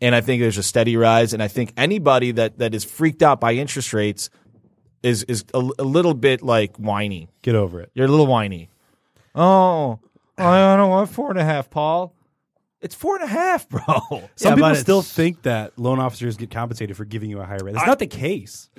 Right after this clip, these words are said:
Speaker 2: The rate's gonna be the rate. Get over it. Find the house you like.
Speaker 1: I, nobody's jacking people for rates.
Speaker 2: No,
Speaker 1: I mean,
Speaker 2: you can't.
Speaker 1: some companies make more, some are more expensive.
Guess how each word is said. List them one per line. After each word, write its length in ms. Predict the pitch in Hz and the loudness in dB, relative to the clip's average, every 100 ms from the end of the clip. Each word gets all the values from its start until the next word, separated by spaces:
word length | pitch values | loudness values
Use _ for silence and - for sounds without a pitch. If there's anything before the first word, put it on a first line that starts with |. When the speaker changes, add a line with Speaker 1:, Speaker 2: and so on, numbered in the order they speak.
| - - | -20 -2
Speaker 2:
The 120 | 151 | 4
rate's 240 | 165 233 | 4 4
gonna 140 | - 226 | 0 0
be 80 | 160 | 2
the 100 | 131 | 2
rate. 300 | 135 139 110 | 0 -2 0
Get 140 | 139 | 2
over 300 | 139 214 135 | 4 2 2
it. 200 | 120 120 _ _ _ _ - | 0 -2 _ _ _ _ -6
Find 240 | - 214 | 0 2
the 60 | 190 | 2
house 220 | 180 - | -2 -2
you 60 | 113 | -2
like. 440 | 147 131 - _ _ _ - | 0 -2 -8 _ _ _ -12
Speaker 1:
I, 80 | |
nobody's 360 | 143 165 160 120 | -4 0 0 0
jacking 400 | 92 104 101 104 | 0 -2 -2 -4
people 220 | 104 98 | -8 -8
for 140 | 95 98 | -8 -4
rates. 220 | 98 101 | -2 2
Speaker 2:
No, 60 | - | 2
Speaker 1:
I 20 | |
mean, 100 | 131 | 2
Speaker 2:
you 40 | |
can't. 380 | 117 202 180 - | 2 2 0 0
Speaker 1:
some 180 | - 139 | 0 2
companies 380 | 156 139 143 117 | 2 2 0 0
make 180 | 120 113 | -2 0
more, 220 | 131 147 | 2 2
some 140 | 127 | 2
are 40 | 120 | 0
more 180 | 117 117 | 2 0
expensive. 500 | - 131 131 156 | 0 -2 0 0